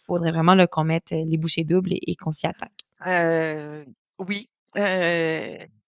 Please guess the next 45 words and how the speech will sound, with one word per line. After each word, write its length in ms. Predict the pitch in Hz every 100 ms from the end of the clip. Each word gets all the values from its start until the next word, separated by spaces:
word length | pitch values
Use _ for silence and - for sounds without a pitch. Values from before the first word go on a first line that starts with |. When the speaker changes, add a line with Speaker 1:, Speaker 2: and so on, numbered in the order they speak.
| _ -
Speaker 2:
je 100 | -
pense 220 | 277 294
qu'il 100 | -
y 20 | 220
a 40 |
des 160 | 202 190
choses 340 | - 247 247
qui 140 | -
ont, 200 | 185 165 143
qui 140 | -
ont, 240 | 165 160 156
euh, 60 | - - -
quand 180 | 196 170
même, 300 | 180 190 185
euh, 180 | 160 165
grandement 500 | 160 180 180 180 180
changé, 600 | 180 185 170 165 - 220 254 294 - - -
ne 180 | 185 196
serait-ce 720 | - - 240 208 233 247 226
que 80 | -
les 120 | 170
politiques 400 | 170 170 - 196
de 80 | 175
congé 260 | - 156 165
de 60 |
maternité. 520 | 170 170 - 82 - - _ _ _ _ _ _ _ _ - _ _ -
Et, 640 | 185 196 214 220 233 226 -
euh, 480 | 165 160 156 151 151
et 80 | 190
maintenant 340 | 185 170 226
de 100 | 202
congés 360 | - 190 175 202
parentaux. 560 | 190 170 160 143 208 - _ _ _ _ _
Je 300 | 147 143 139
veux 80 | 165
dire, 260 | 156 180 175
v'là 200 | 165 175
trente 500 | - 220 214 190 214
ans, 260 | 208 220 214
là, 380 | 170 170 170 175 -
un 100 | 170
congé 400 | - 165 156 196
de 100 | 151
paternité, 840 | - - 180 160 147 - 185 180
là, 180 | 165 147